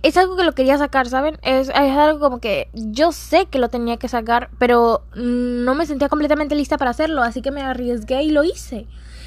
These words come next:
Y simplemente creo que es lo que debemos hacer, arriesgarnos y hacer lo que deseamos, por el simple hecho de que no vamos a estar vivos mucho tiempo y muchos no <laughs> planeamos estarlo tampoco tanto.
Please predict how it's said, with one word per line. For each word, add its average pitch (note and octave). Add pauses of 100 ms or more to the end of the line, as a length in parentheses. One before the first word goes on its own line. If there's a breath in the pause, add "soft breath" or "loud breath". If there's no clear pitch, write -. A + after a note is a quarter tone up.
(200 loud breath)
Y D#4
simplemente C5+
creo B4
que C#5+
es C#5+
lo C5
que G#4+
debemos G#4
hacer, G4
arriesgarnos D4+
y F4+
hacer D#4+
lo F#4
que D#4
deseamos, C4+
por B3
el A#3+
simple E4
hecho G4
de F4
que A#3 (1700 loud breath)
no E4+
vamos G#4
a -
estar F4+
vivos F4
mucho D#4
tiempo A#3
y A#3
muchos D4+
no E4
<laughs> -
planeamos E4
estarlo D#4+
tampoco C#4
tanto. E4+